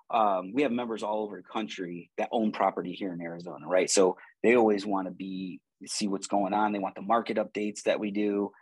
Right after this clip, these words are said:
Um, so we, one thing that Alan always made this was it's a, it's a relationship business. And nothing beats that bond that you get in that room, shaking hands, learning something, or, or helping each other out, get a deal done.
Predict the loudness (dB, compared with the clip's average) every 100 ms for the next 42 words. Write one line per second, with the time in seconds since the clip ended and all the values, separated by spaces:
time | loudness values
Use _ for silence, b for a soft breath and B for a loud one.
0 | B B 0 2 0 -4 -10 _ -2 2
1 | 2 -2 -2 -2 -2 -6 _ _ _ _
2 | _ _ -20 -4 2 2 4 2 0 0
3 | 0 2 0 0 -2 -4 -4 -6 -8 -8
4 | -10 -10 -12 -12 -14 -8 0 4 4 4
5 | 0 -2 -6 -8 -2 2 4 4 0 2
6 | 0 -2 -10 b b b _ _ _ _
7 | _ 0 0 2 0 0 -2 -6 -8 -4
8 | -4 -2 -4 -4 -2 -2 -2 -4 -2 -4
9 | -4 -4 -4 -6 -8 -6 0 2 2 0
10 | -2 -4 -2 -2 0 -2 -4 -8 _ 0
11 | 0 2 0 0 -2 -2 -2 -2 0 0
12 | 0 0 -6 -8 -6 -4 -2 -4 -6